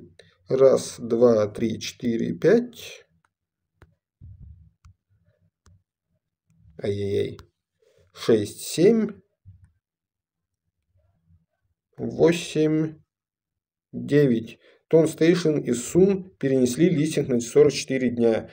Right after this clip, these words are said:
Вот, пишет Оля тридцать восемь пятьдесят два. Так, Оля, кстати, по-моему, у нас уже выигрывала, да, я ей, кстати, отвечал, да, я видел.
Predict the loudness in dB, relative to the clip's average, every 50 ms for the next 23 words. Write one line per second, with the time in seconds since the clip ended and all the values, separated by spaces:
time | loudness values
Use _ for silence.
0 | -20 -20 -20 _ _ _ _ -10 -6 0 2 2 2 2 0 -2 -4 -4 -4 -6
1 | -6 -2 2 2 4 4 4 4 2 2 0 -6 -6 -6 -4 -2 -2 -2 -2 -4
2 | -6 -4 -4 -2 0 0 0 0 0 0 0 0 0 -2 -6 -12 _ _ _ _
3 | _ _ _ _ _ _ _ _ _ _ _ _ _ _ -20 -20 -2 2 4 4
4 | 4 2 0 -8 -12 -4 2 4 4 4 4 4 4 2 4 4 4 6 6 6
5 | 6 6 6 4 4 2 0 0 0 2 2 2 2 0 2 4 6 6 8 8
6 | 6 6 6 6 6 4 2 0 -2 -4 -6 -6 -4 -6 -8 -2 2 2 2 4
7 | 2 2 0 0 0 -2 -2 -2 -4 -4 -6 -12 -18